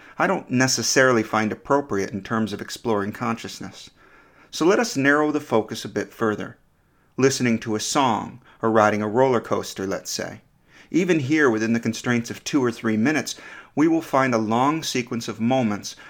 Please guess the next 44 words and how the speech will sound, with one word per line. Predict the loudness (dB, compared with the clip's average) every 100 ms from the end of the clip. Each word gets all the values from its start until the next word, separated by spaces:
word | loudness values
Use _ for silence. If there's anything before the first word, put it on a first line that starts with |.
| -10
with | -8 -2
many | 0 0
different | 0 -4 -6
sights | 0 4 2 0 -12
and | -12
sounds | -6 -4 -2 -2 -4
and | -8 -10
feelings | -8 -4 -4 -6 -4
therein. | 0 0 0 -6 _ _ _ _ _ -20 -8
Certainly | 4 6 6 2 2
in |
the | 0 0
episodic | -2 -2 -6 -2 0 0 0
memory | 0 2 0 -2
recalled | -4 -2 0 0
later, | 2 2 2 -2 -14 -4
we | 0
might | 0 0
compress | -8 -4 -2 -2 0
those | 0 0 -2
moments | -4 -4 -6
into | -8 -6
one | -4 -4 -6
thing. | -10 -12 -14 -18 _ _ _ _ -20 _
But | 2
imagine | 2 2 0 0
a |
conversation | 0 -2 -2 -4 -2 -2 -2 -4
on | -4
such | -4 -6 -4
a |
recollection. | -4 -4 -2 -4 -4 -10 -14 -18 _ -20 -6
A | -4
friend | 2 2 4
might | 2
ask | 2 0 -2
you | 0
about | 2 2
how | 2
you | 0 0
enjoyed | -4 -4 -4
a | 0
roller | 2 2 0
coaster. | -6 -8 -12 -16